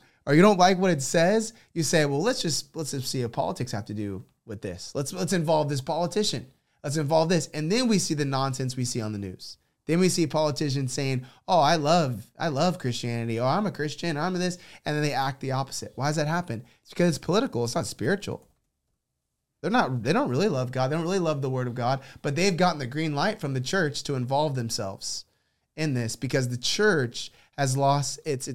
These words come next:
its value and it, a sense of importance for the word of God.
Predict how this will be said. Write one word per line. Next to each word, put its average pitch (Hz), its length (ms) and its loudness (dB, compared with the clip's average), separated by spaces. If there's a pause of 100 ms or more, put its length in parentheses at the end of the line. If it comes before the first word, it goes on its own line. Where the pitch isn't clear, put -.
(160)
its 120 160 -4
value 143 580 2
and 131 140 -4
it, 120 160 -2 (600)
a 113 60 -12
sense 151 280 -2
of 131 60 -2
importance 135 520 -2
for 127 160 -2
the 117 80 -2
word 110 200 -2
of 107 80 -6
God. 98 260 -4